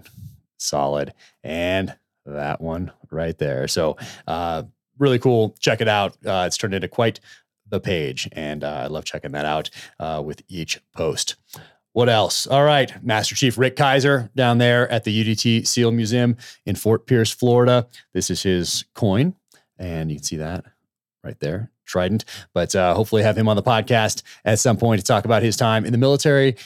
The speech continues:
and what he's doing now at the U D T seal Museum in Fort Pierce, Florida. And if you have not been down there, highly recommend you check it out. If you have kids, take the kids down there. Amazing history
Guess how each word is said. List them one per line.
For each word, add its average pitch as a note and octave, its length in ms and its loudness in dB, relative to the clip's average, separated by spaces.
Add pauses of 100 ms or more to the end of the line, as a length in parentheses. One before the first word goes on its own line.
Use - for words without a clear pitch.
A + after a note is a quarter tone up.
(120)
and G#2+ 140 0
what G#2+ 100 2
he's F#2+ 80 -2
doing G2+ 220 0
now F2+ 500 0
at F2+ 160 -4
the F2 80 -8
U E2+ 140 -4
D E2+ 100 -6
T E2 440 -8
seal - 260 -4
Museum D#2+ 360 -8
in D#2 120 -10
Fort D#2+ 240 -8
Pierce, D#2 200 -8
Florida. D#2 460 -6 (300)
And C#2+ 100 -8
if C#2+ 80 -10
you E2+ 60 -4
have D#2 100 -8
not F#2+ 240 -2
been F#2+ 140 -4
down F#2 240 -4
there, F2+ 280 -2 (260)
highly F#2 260 -2
recommend F2 400 -4
you E2 80 -10
check F2 240 -4
it E2 80 -4
out. E2 200 0
If A#1 120 -10
you F2+ 40 -4
have D2+ 140 -8
kids, G#2 420 -2 (320)
take G#2+ 200 -2
the - 80 -8
kids F2+ 240 -4
down E2+ 240 -4
there. E2+ 260 -6 (320)
Amazing E2+ 680 -6
history E2+ 540 -6